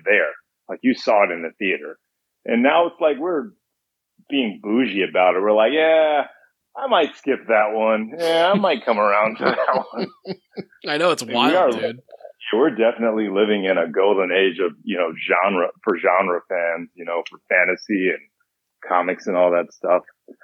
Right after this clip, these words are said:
Speaker 2: I mean,
Speaker 1: Kids
Speaker 2: and
Speaker 1: have no idea how hard it used to be. <laughs>
Speaker 2: I mean, yeah, and we're, we're coming up on, what, almost fifteen years of the M C U pretty soon here?
Speaker 1: Oh, yeah. You,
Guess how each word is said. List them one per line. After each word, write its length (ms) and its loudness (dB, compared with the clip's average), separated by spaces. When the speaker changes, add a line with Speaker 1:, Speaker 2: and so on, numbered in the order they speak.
Speaker 2:
I 80 -4
mean, 180 -2
Speaker 1:
Kids 140 2
Speaker 2:
and 80 0
Speaker 1:
have 140 0
no 200 -2
idea 300 -2
how 180 0
hard 260 -2
it 100 -12
used 240 -16
to 60 -2
be. 140 -8
<laughs> 180 -2
Speaker 2:
I 120 -2
mean, 180 -4
yeah, 180 2
and 120 -2
we're, 160 -2
we're 160 -2
coming 260 0
up 160 -2
on, 400 -2
what, 180 -2
almost 340 -2
fifteen 640 -2
years 640 -2
of 140 -6
the 120 0
M 120 -4
C 180 -2
U 300 0
pretty 200 -2
soon 240 0
here? 260 -4
Speaker 1:
Oh, 100 2
yeah. 240 2
You, 260 -6